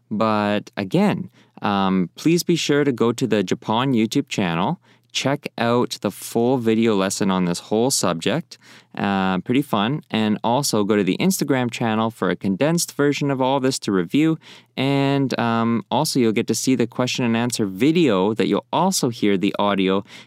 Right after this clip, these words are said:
extraction attached within this lesson as well. So you have plenty of angles to learn this stuff throughout the week, and again, if it's too much, choose one of these phrases, choose a little bit, and just master it throughout your week. So that's what you're gonna do.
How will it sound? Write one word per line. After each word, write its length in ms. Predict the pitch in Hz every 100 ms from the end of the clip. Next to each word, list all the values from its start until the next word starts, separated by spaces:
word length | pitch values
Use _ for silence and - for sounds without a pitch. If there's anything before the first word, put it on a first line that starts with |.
| -
extraction 720 | 110 - 113 98 98 104 95 -
attached 520 | - 117 101 - -
within 300 | 107 104 101
this 200 | 90 90
lesson 300 | 95 90 92
as 140 | 85 85
well. 260 | 95 80 - _ - - -
So 140 | 113
you 160 | 131 180
have 220 | 170 135
plenty 320 | - 156 165
of 100 | 156
angles 400 | 123 123 117 113
to 100 | -
learn 320 | 104 107 127 123
this 160 | 113
stuff 300 | - 101 95
throughout 300 | - 92 95
the 100 | 117
week, 380 | 92 85 80 - - - _
and 300 | 107 104 101
again, 420 | 104 147 170 180 170 _ _ _ _ _
if 260 | 143 135 -
it's 280 | - 139 -
too 280 | - 185 190
much, 520 | 185 208 226 - - _
choose 360 | - 202 208 -
one 200 | 160 180
of 80 |
these 180 | 160 160
phrases, 640 | - 127 104 101 101 98 -
choose 300 | - 151 156
a 80 | 143
little 220 | 139 160
bit, 300 | 120 107 110 - _ -
and 140 | 110
just 180 | 117 -
master 560 | 101 104 104 107 -
it 140 | 107 -
throughout 340 | 95 90 90
your 120 | 95
week. 340 | 82 80 - _ - - -
So 120 | -
that's 260 | 113 160 160
what 140 | 156
you're 80 | 131
gonna 220 | 131 127
do. 400 | 107 113 87 -